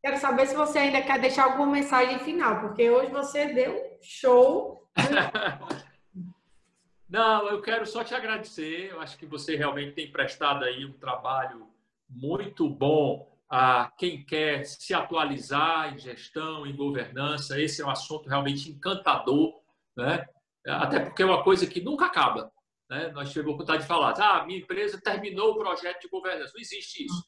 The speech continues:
Speaker 2: Sempre tem coisas para se tratar, para melhorar. A melhoria é um processo de melhoria contínua. Então, eu queria apenas te agradecer a oportunidade de falar aí para os,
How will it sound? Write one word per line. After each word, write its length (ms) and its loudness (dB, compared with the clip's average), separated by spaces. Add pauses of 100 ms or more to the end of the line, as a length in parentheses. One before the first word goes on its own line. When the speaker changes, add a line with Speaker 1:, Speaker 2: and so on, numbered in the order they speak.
(140)
Speaker 2:
Sempre 420 -2
tem 200 -4
coisas 400 2
para 80 -2
se 160 -8
tratar, 460 0
para 200 -2
melhorar. 680 0
A 180 -4
melhoria 320 -2
é 20 -6
um 60 -10
processo 460 -8
de 40 -20
melhoria 420 -4
contínua. 560 -14 (640)
Então, 140 4
eu 160 2
queria 640 2
apenas 340 -2
te 100 0
agradecer 680 0
a 40 -2
oportunidade 920 -2
de 180 -18
falar 320 -2
aí 140 -4
para 220 -6
os, 120 -14